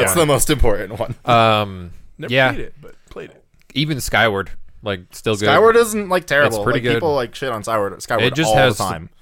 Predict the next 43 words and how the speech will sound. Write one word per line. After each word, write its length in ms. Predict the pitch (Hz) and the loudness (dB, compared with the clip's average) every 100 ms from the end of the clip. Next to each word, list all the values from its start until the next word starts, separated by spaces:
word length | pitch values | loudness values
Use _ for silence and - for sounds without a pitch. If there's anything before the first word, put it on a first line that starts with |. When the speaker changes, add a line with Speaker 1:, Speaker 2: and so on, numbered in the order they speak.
| - | -12
Speaker 2:
a 100 | 104 | -8
really 280 | 101 107 113 | -2 0 0
difficult 340 | 104 104 - - | -2 -6 -6 -10
control. 420 | 98 104 92 80 - - | -10 -6 -6 -8 -16 -14
That's 160 | 90 87 | -8 -6
all 140 | 92 | -6
it 60 | 85 | -6
Speaker 3:
Yeah. 60 | |
Speaker 2:
is. 180 | - - - - _ _ _ - | -10 -18 -20 -20 _ _ _ -6
Um, 600 | 120 117 117 113 104 98 - _ | 0 2 2 0 -4 -12 -20 _
next 320 | 113 113 - | -4 -4 -2
up, 120 | 127 107 | -2 -2
this 160 | 107 | -4
is, 100 | 98 107 | -6 -10
there's 160 | 98 | -10
a 40 | 95 | -10
theme 280 | - 113 92 | -8 -8 -6
here. 240 | 90 85 - | -6 -8 -6
Uh, 480 | 113 113 110 110 101 - | 0 2 4 2 -2 -6
the, 120 | 113 | -2
all 140 | 104 117 | 0 0
the 80 | |
Mario 300 | 110 107 110 | 2 0 2
three 200 | 110 113 | 0 -4
D 100 | 107 | -4
titles. 480 | 101 95 95 107 - - - | -4 -4 -4 -8 -12 -14 -14
Speaker 1:
All 140 | 101 98 | -12 -8
right. 320 | 98 101 139 - _ | -8 -8 -12 -18 _
Speaker 2:
Same, 360 | - 98 95 - | -10 -8 -8 -10
same 300 | 104 104 110 | -6 -6 -4
reasons. 540 | 110 104 117 117 - _ _ | -8 -8 -10 -14 -18 _ _
I 100 | 87 | -8
will 100 | 85 | -8
always 320 | 104 101 107 - | -6 -4 -4 -2
play 220 | 123 123 | 0 2
them. 180 | 123 123 | 0 -2
They're 120 | 87 | -4
always 200 | 101 110 | -4 -4
fun, 560 | - 110 113 113 113 101 - | -4 -4 -4 -8 -12 -14 -8
but 400 | 92 95 95 - - | -6 -6 -8 -12 -14
they 340 | 95 92 90 90 | -10 -10 -8 -8
are 160 | 85 | -8
not, 300 | 92 92 90 | -8 -10 -12